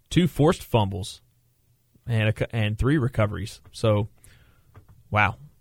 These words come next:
Good for Tillman, man. Their next opponent, Glasgow, they're pretty good too. They've only lost one game. It came early in the season.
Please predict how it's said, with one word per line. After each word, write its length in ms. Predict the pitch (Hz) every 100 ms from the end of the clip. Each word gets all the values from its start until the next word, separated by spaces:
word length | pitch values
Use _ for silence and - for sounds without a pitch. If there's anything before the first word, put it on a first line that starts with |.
| _ _ _ _ _ _ _ _
Good 160 | - 113
for 80 | 143
Tillman, 320 | 135 147 147
man. 240 | 120 117 113 - _ _ _ _ _ _ - -
Their 120 | 127
next 260 | 147 156 143
opponent, 460 | - 147 160 143 - _ _ _ _
Glasgow, 600 | 131 156 - 139 123 113 _ _ _ _ _ -
they're 80 | 117
pretty 240 | - 160
good 220 | 139 131
too. 300 | - 156 123 - _
They've 180 | 120 127
only 160 | 147 139
lost 320 | 131 123 -
one 160 | 131
game. 220 | 123 123 127
It 60 |
came 200 | - 131
early 260 | - 135 139
in 80 | 117
the 80 |
season. 520 | 110 147 151 117 104